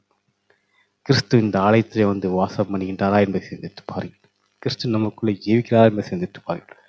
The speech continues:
எனக்கும் கிறிஸ்துவும் என்ன ஒற்றுமை? நானும் கிறிஸ்துவும் எவ்வாறாக இருக்கின்றோம்? ஒரே மாமிசமா இருக்கின்றோமா? ஒரே சரீரமா இருக்கின்றோமா? சிந்தித்து பாருங்கள். நாம் அது போன்ற காரியங்களை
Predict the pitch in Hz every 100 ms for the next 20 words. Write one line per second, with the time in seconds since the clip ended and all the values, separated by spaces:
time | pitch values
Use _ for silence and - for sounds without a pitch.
0 | _ - - - - 113 135 - 147 -
1 | 127 - 127 127 110 113 123 113 90 _
2 | _ _ _ _ _ _ 110 - - 117
3 | 120 113 _ _ _ _ _ _ 113 135
4 | 143 127 - 120 113 104 110 120 117 107
5 | 95 - 104 92 90 107 107 101 101 104
6 | 101 92 92 90 101 98 92 104 - 90
7 | 95 95 92 90 90 92 90 90 - -
8 | 82 165 175 _ _ _ _ _ _ _
9 | _ _ _ _ _ _ _ - 104 101
10 | 127 123 123 131 - 110 107 104